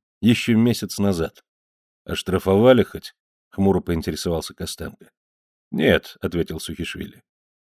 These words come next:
Безногий старик, инвалид войны, ограничились порицанием. Тем более его сын ваш работник. «Семейственность разводите», пошутил Костенко. «Ладно.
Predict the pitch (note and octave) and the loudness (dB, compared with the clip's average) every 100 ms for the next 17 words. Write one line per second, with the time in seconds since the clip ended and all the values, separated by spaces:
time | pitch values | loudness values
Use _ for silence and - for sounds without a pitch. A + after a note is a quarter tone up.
0 | _ - B2 C3+ D#3 C#3+ G2+ - G2+ G#2 | _ -6 -2 0 0 0 0 0 0 0
1 | - - E2+ F2 A2+ - F2+ F#2 A#2+ A2+ | -2 -4 -2 0 -2 0 0 0 0 -2
2 | - A2+ A#2 A2+ - A2 G2 - G2 F#2 | -2 -4 -4 -6 -6 -2 -2 0 -2 -2
3 | - D#2+ - - - _ _ _ _ G#2 | -4 -8 -10 -18 -20 _ _ _ _ -2
4 | A2+ B2+ A#2+ A2 G2+ A2 G#2+ - A#2 F#2 | 2 4 6 6 4 4 2 2 0 2
5 | F#2+ F2 F2 E2 D#2 - - _ _ _ | 2 2 -4 -2 -4 -8 -20 _ _ _
6 | _ _ _ - - E3 D#3+ E3 D3 D#3 | _ _ _ -12 -4 0 2 2 2 0
7 | D3+ C3+ C3+ C3 B2 A#2 E2 E2 - - | 2 2 4 4 4 4 4 0 -10 -10
8 | - F2 D#2 - E2 - D2 - - _ | -6 -6 -6 -6 -8 -6 -8 -8 -20 _
9 | F#2+ G#2 - - | 2 2 0 -8